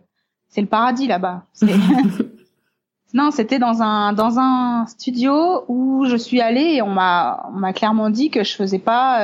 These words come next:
Speaker 1: euh, je faisais pas partie, euh, du,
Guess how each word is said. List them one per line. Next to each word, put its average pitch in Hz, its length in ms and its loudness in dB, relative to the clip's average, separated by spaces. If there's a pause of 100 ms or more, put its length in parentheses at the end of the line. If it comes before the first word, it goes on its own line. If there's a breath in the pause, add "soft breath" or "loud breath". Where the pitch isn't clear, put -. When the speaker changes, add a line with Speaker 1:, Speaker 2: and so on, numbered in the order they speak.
Speaker 1:
euh, 180 240 -2 (680)
je - 180 -4
faisais 196 280 -2
pas 269 160 0
partie, 277 600 -2
euh, 190 380 -2
du, 190 560 -10